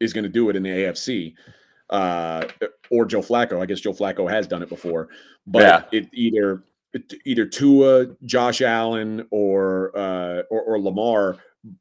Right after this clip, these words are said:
Speaker 1: kind of breaks what everybody's saying. These guys aren't ready yet. These guys haven't taken that step. So unless it's Mahomes, it's gonna be one of those guys. And, and that's, uh, you know, it, it, anybody's, anybody's shot there. Like, if, if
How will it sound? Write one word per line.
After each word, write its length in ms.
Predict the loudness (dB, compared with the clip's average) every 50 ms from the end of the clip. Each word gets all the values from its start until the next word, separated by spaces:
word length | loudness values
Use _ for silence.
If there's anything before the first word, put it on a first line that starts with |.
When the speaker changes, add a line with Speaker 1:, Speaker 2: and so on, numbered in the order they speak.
| _ _ _ _ _
Speaker 1:
kind 220 | -6 -4 -4 -4
of 80 | -4 -4
breaks 400 | 0 2 2 2 2 0 -4 -2
what 160 | 0 2 2
everybody's 440 | 2 0 0 -2 -2 -2 -2 -4 -4
saying. 480 | -4 -4 -2 -2 -4 -4 -4 -6 -8 -10 -14 -8
These 220 | -4 -2 -2 -2 -2
guys 240 | -2 -4 -2 -4 -4
aren't 200 | -6 -6 -6 -4
ready 240 | -2 0 0 0 0
yet. 340 | 0 0 0 0 -2 -4 -6
These 120 | -8 -4
guys 200 | -2 -2 -2 -2
haven't 260 | -4 -6 -6 -6 -6
taken 240 | -6 -6 -6 -6 -6
that 160 | -8 -8 -8 -10
step. 380 | -2 2 2 2 2 0 -6 -16 -20 -20 -20 _ _ _ _ _
So 200 | -4 -2 -2 0
unless 240 | 2 0 0 0
it's 100 | -2 -4
Mahomes, 480 | -2 -2 -2 0 2 2 2 0 -2 -6
it's 100 | -6 -4
gonna 140 | -2 -2 -2
be 160 | -2 -2 -2
one 140 | -2 -2 0
of 60 | 0
those 180 | 0 0 0 0
guys. 480 | -2 -2 0 -2 -2 -4 -4 -6 -8
And, 200 | -10 -10 -10 -10 -10
and 200 | -10 -10 -8 -6
that's, 220 | -8 -8 -6 -2
uh, 480 | 0 2 2 2 2 2 2 2 0 -2 -6 _ _ _ _ _
you 120 | -6 -4 -4
know, 140 | -2 -2 -2
it, 80 | -2 -2
it, 280 | -6 -6 -6 -10 -12 -12 _ _
anybody's, 480 | -2 -2 2 4 4 2 2 0 -4 -8 _
anybody's 380 | -2 0 2 4 4 2 2 2
shot 300 | 2 2 2 2 0 -2
there. 200 | -6 -6 -4 -4
Like, 180 | -4 -4 -4
if, 120 | -6 -8 -8 -6
if 220 | -6 -6 -6 -6